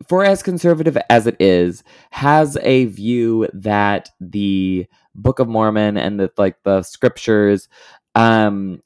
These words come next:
and the history, like, has to evolve for the time in some way, shape, or form. And that's, like, the mainstream Mormonism. But then there's the fundamental Mormonism that is saying, like,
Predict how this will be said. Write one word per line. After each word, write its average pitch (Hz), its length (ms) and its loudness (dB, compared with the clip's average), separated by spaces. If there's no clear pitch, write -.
and 113 160 -2
the 107 60 -2
history, 117 560 -2
like, 110 240 0
has 123 440 -4
to 120 200 0
evolve 104 640 4
for 107 280 -2
the 98 140 -10
time 104 760 -4
in 110 180 -4
some 110 400 -4
way, 101 240 2
shape, 98 340 -2
or 90 120 0
form. 85 500 0
And 110 480 0
that's, 131 480 -2
like, 147 140 -4
the 117 100 -2
mainstream 98 600 -4
Mormonism. 85 580 -6
But 110 180 -4
then 131 200 0
there's 135 200 -6
the 113 80 -6
fundamental 120 840 -4
Mormonism 113 680 -4
that 120 260 4
is 117 500 2
saying, 120 540 0
like, 104 380 0